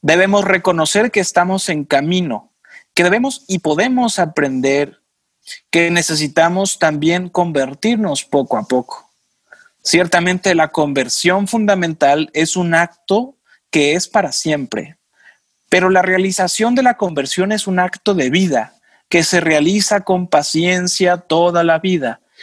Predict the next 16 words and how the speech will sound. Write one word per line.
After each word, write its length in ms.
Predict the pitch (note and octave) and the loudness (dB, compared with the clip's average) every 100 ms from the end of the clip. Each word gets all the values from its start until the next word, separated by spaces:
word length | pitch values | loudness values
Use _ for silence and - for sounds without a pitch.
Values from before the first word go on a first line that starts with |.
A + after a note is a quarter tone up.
| - - | -20 -2
Es 240 | D3+ - | -2 0
un 200 | F#3 F3 | 0 2
acto 640 | F3+ E3+ - - E3 G#3 G#3+ - - | 2 0 -6 -2 0 0 -6 -16 -4
en 160 | D#3+ D#3 | -2 0
el 180 | C#3+ | 0
que 120 | - C3 | 0 0
no 220 | F3 C4 | 2 2
debemos 420 | A#3+ G#3+ G3+ G3 | 2 0 -2 -4
perder 400 | - D#3+ D#3 D#3 | -4 -2 -2 -2
la 180 | D#3 D#3+ | -4 -4
confianza 1080 | D3+ C3+ C3 - D3+ D3+ D3 - D3+ D#3 - _ _ | -4 -6 -6 0 2 0 -2 -4 -2 -2 -6 _ _
y 120 | D#3 | 0
la 160 | D3 C3 | 2 2
valentía 840 | B2+ B2 A#2+ A#2+ A#2 D#3 E3 C#3+ | 2 2 0 -4 -4 0 2 2
del 220 | B2 A2+ - | 0 -4 -4
camino. 560 | A#2 A#2+ A#2+ A2+ A2 | -2 0 0 -2 -4